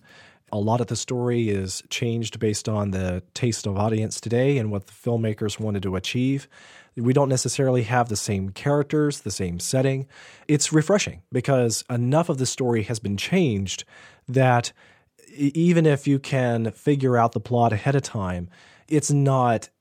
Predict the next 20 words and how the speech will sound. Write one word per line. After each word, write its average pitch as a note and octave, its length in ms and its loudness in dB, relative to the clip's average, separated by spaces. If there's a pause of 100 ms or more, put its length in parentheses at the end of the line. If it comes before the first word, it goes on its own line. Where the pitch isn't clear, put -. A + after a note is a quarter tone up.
a A#2+ 240 2
turn-by-turn A2 1000 -2
copy A2 420 0
of F#2 100 0
the F#2+ 80 -2
original F#2+ 360 0
film, F#2+ 380 -2
so F#2 400 -6 (460)
it's C3+ 320 -2 (160)
less B2 300 0
likely A2 340 0
for G#2 200 -2
you F2+ 140 -2
to E2 60 -10
get D#2+ 180 -8
bored. G2 340 -4 (100)
But A2+ 100 -2
that C3+ 140 4
being A#2 200 0
said G#2 540 -2